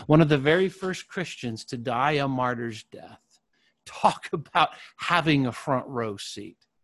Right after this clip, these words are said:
James certainly did. Now, John's a bit of a different story. He lived until a ripe old age, well into his nineties.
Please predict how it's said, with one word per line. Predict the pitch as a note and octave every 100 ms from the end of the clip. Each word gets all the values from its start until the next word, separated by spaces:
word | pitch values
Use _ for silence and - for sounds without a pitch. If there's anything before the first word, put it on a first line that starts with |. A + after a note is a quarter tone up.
| _ _ _ _ _ _ _ -
James | D#3+ D3 C3 -
certainly | C#3 A#2 A#2 G2
did. | G2 A#2 F2+ E2+ _ _ _ _ _ _ _ _ _ - _ F3
Now, | F3+
John's | C4 F4 G4 D#4+
a | B3
bit | A#3 A3
of | F3
a | D#3
different | B2+ D#3+ - C#3 -
story. | - - A2 F#2 G#2 F#3+ - _ _ _ _ _ _ _
He | G#3+ A3
lived | F#3+ A3+ G3
until | F3 D#3+ C3+
a | A2+
ripe | A2+ B2 E3+ F#3 -
old | D3+ E3 D3+
age, | B2+ C3+ E3+ C#3
well | A#2+ C#3+ F3 F#3+
into | E3 F3 F3 D#3+
his | B2 A2 A2+
nineties. | G#2+ A#2+ E3+ F#3+ A3 A#3+ -